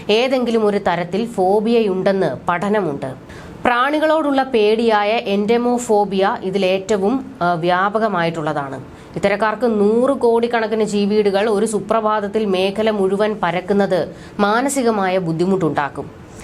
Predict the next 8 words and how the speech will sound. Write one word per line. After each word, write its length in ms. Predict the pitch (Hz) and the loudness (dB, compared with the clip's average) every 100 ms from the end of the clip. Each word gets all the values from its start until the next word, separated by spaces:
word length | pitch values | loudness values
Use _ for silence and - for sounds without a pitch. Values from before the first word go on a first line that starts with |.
| - - 208 | -18 -4 0
എന്നാൽ 240 | 233 269 | 0 0
ഇത്തരം 300 | 269 277 285 | 0 0 0
സംഭവങ്ങൾ 640 | 277 247 240 247 240 247 175 | -2 0 0 0 0 0 0
ആഘോഷിക്കപ്പെടേണ്ടവയാണെന്നും 1900 | 190 214 233 240 240 180 226 226 226 226 220 220 185 180 196 208 202 160 - - - | 0 2 0 -2 0 0 0 0 0 0 0 2 0 0 0 0 0 -2 -6 -16 -2
ചില 120 | 254 | 0
പരിസ്ഥിതി 460 | 254 240 240 247 254 | 2 0 0 -2 -2
വിദഗ്ധർക്ക് 600 | 220 214 233 233 233 208 | 0 2 2 2 0 0
അഭിപ്രായമുണ്ട്. 720 | 139 156 165 202 202 175 139 | -2 -2 -2 -2 0 -4 -6